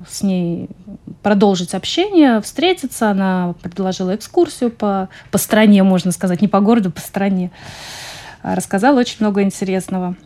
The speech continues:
И, э, предложила сходить в казино. Предложение было такое в порядке бреда: "А не хочешь ли вечером в казино?"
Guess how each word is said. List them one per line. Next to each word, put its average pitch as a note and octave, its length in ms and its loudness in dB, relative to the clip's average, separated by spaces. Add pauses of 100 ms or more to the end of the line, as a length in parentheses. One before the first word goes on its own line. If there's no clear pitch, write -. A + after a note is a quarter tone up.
(180)
И, A3 460 2
э, - 920 -6 (680)
предложила G3+ 460 0
сходить G#3 300 -4
в - 80 -18
казино. F#3+ 380 2
Предложение G3+ 500 2
было F#3 200 -2
такое F#3+ 220 -4
в - 60 -8
порядке F#3+ 360 -4
бреда: A3+ 440 0
"А F#3+ 60 2
не F#3+ 100 0
хочешь G3 380 -6
ли G3 80 -4
вечером G3 360 -2
в - 60 -18
казино?" G3 560 0